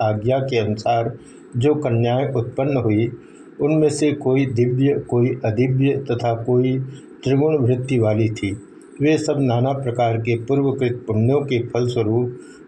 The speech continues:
भूतल पर गोप कन्याओं के रूप में प्रकट हुई थी।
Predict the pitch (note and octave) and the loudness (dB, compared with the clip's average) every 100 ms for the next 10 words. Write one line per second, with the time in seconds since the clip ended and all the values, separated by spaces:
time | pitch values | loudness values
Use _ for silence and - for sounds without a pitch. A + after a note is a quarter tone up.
0 | A2+ B2+ C3+ D3 D3 D3 A2 A2+ - - | -2 0 0 0 0 0 -2 -2 -4 -16
1 | - - A2 C3+ D3+ D3 - A#2+ A#2 A#2 | -20 -10 0 2 2 -2 -4 0 2 2
2 | B2 C3+ C3+ B2+ G#2 G#2 - - - A#2 | 2 0 0 0 0 0 -4 -10 -2 0
3 | C#3+ C#3+ C3 C3+ C3 A2 A2 B2 A#2+ A2+ | 2 0 0 0 0 0 0 0 0 0
4 | G#2+ G2 F#2 | 0 -4 -4